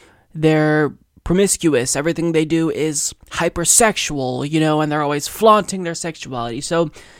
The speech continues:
she believes this stereotype, presumably because she's ignorant and doesn't know a gay person. So, of course, simply making Bert and Ernie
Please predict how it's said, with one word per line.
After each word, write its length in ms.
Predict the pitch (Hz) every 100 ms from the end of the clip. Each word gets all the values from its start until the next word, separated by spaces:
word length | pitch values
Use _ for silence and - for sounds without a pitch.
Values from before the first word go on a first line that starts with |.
| -
she 260 | - - 196
believes 440 | 190 190 202 185
this 160 | 160 170
stereotype, 880 | - 208 233 180 147 - 156 160 -
presumably 640 | 185 160 202 240 190 170
because 340 | 160 165 170 156
she's 220 | 185 160
ignorant 420 | 170 147 147 175
and 140 | 151
doesn't 340 | 127 131 151 110
know 340 | 151 147 156 -
a 80 |
gay 220 | 151 156 240
person. 560 | 117 117 - - 160 _ _ _ _ _ - - -
So, 200 | - 233
of 120 | -
course, 300 | - 247 226
simply 280 | 214 208 196
making 580 | 170 165 160 170 160
Bert 280 | 143 165 160
and 100 | 156
Ernie 420 | 156 156 151 135